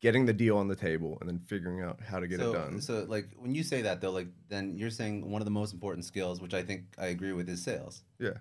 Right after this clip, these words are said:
Speaker 2: You gotta sell yourself. You
Speaker 1: Mm-hmm.
Speaker 2: gotta sell yourself nonstop. So you, like, you accomplish that by having a great network,
Speaker 1: Mm-hmm.
Speaker 2: and you're still going out and closing deals right now.
Speaker 1: Yeah.
Speaker 2: How do you, how do you bring in new business?
Speaker 1: Um, I haven't even,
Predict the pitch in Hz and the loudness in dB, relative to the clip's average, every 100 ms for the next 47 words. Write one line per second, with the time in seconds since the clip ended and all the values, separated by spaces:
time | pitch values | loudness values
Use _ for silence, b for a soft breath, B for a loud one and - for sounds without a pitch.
0 | - 98 107 113 107 113 98 90 90 82 | -6 -2 2 4 2 0 0 -2 -4 -6
1 | - - 107 98 95 98 90 92 92 90 | -6 -4 0 0 -2 -4 -4 -6 -6 -6
2 | 87 78 - 101 113 92 98 104 104 95 | -4 -6 -6 -4 -2 -4 -4 -6 -6 -8
3 | 95 95 87 87 87 85 82 90 82 82 | -4 -4 0 0 0 0 -2 -2 -2 -4
4 | 69 80 82 - 95 95 90 87 85 107 | -4 -6 -8 -12 -4 -2 0 0 0 0
5 | 101 92 90 78 82 90 85 82 80 78 | -2 -2 -2 -2 -4 -6 -6 -4 -6 -6
6 | 78 80 73 71 - 92 85 107 107 113 | -6 -6 -6 -10 -2 0 0 0 0 2
7 | 110 107 101 98 101 98 101 95 92 87 | 0 0 0 -2 -2 -2 -2 -2 -4 -2
8 | 90 87 - - _ _ _ _ _ _ | -2 -4 -10 -18 _ _ _ _ _ _
9 | _ _ _ - 147 151 151 147 143 120 | _ _ _ 8 12 12 12 12 8 6
10 | 113 B B B - _ _ _ _ _ | 0 B B B -20 _ _ _ _ _
11 | B B B B 117 120 127 139 151 131 | B B B B 4 10 10 10 8 8
12 | 127 107 | 8 6